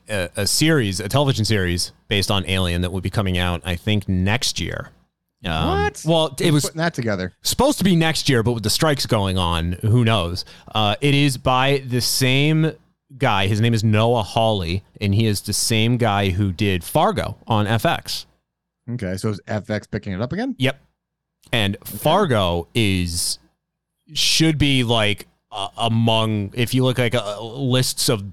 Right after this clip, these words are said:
Speaker 1: the, the best television shows ever made,
Speaker 2: Mm-hmm.
Speaker 1: Fargo should be up there.
Speaker 2: Okay.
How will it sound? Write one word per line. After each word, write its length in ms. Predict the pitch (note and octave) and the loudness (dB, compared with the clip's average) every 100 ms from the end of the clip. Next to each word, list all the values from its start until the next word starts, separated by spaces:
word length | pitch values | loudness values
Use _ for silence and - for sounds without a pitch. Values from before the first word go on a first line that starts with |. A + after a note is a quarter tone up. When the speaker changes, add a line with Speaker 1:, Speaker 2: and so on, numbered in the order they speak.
| _ - | _ -4
Speaker 1:
the, 100 | G2 | -2
the 160 | A2+ | -2
best 340 | G2+ A2+ - - | 0 -2 -2 -2
television 440 | A#2 G#2 G#2+ A2 | -2 0 -2 -4
shows 300 | G#2 A#2+ A2+ - | -2 0 0 -2
ever 200 | G#2+ G2+ | 0 2
made, 360 | G2+ G#2 A2 - _ _ _ - | 2 2 -2 -8 _ _ _ -10
Speaker 2:
Mm-hmm. 240 | G2+ G#2 | -8 -8
Speaker 1:
Fargo 480 | G2+ - C#3 B2 G#2 | -8 -2 0 2 2
should 200 | G2 G2+ | 2 0
be 140 | F2+ D#2 | 0 -4
up 160 | C#2 | -6
there. 260 | E2+ D#2+ - _ _ _ _ _ _ _ - | -8 -10 -12 _ _ _ _ _ _ _ -10
Speaker 2:
Okay. 220 | C#3 E2+ | -8 -6